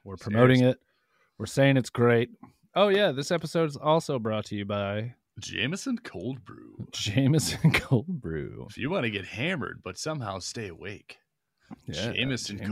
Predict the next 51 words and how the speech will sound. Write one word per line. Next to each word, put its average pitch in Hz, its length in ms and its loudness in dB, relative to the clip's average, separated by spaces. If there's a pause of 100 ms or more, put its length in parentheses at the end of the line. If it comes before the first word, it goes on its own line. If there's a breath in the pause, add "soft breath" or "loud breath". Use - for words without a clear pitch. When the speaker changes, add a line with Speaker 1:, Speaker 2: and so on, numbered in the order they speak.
Speaker 1:
Jameson 120 260 -2
Speaker 2:
Brew. 135 160 -6
Speaker 1:
Cold 98 340 -6
Brew. 73 200 -6
Speaker 2:
It 131 100 2
is 127 180 0
fucking 98 540 -4
liquor 170 400 -4
and 113 280 -4
coffee. 85 560 -10 (140)
It's 90 300 -16
wonderful. 98 320 -8
Speaker 1:
It's - 80 -16
delicious. 90 640 -10 (460 soft breath)
I 117 80 -4
think 208 180 2
it's - 180 -4
just - 560 -8 (600 loud breath)
aged 113 460 0
in 95 340 -4
coffee 104 360 -4
barrels, 80 440 -8
right? 92 160 -10 (1000)
Speaker 2:
I 127 100 0
Speaker 1:
I - 40 2
don't 113 140 -2
Speaker 2:
d-, 92 80 -8
Speaker 1:
think 80 100 -10
it's 110 80 -6
Speaker 2:
I 117 80 0
don't 95 100 -4
Speaker 1:
actually 82 320 -10 (140)
Speaker 2:
know. 135 80 -10
Whatever. 95 220 -6
Speaker 1:
coffee 78 160 -12
in 80 100 -14
it. 78 100 -14 (380 soft breath)
Speaker 2:
You 196 80 -10
know 233 60 -4
what? 240 180 -2 (1160 soft breath)
Speaker 1:
Look 208 180 -2
at 131 160 -4
it. 156 80 -10
Speaker 2:
Let 214 60 -2
me 202 60 0
see - 140 -4
what 180 140 0
it 165 60 -4
says 135 240 -2
on 95 120 -4
here. 90 220 -10